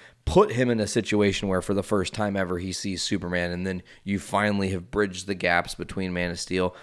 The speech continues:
I feel like Warner Brothers doesn't believe in themselves enough to just go with their plan and trust it, so, like,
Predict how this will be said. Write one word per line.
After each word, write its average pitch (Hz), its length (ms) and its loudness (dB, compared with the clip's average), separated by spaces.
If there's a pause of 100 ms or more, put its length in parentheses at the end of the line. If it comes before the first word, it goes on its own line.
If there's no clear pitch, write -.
(140)
I 147 80 0
feel 254 160 0
like 185 280 2 (680)
Warner 185 360 6
Brothers 160 360 6
doesn't 120 280 8
believe 107 260 4
in 98 80 2
themselves 90 460 2
enough 90 400 -2
to - 100 -4
just 95 260 -2
go 101 160 4
with 95 160 2
their 92 140 2
plan 98 300 0
and 85 140 -2
trust - 360 0
it, - 140 -6
so, 98 180 0
like, 87 340 2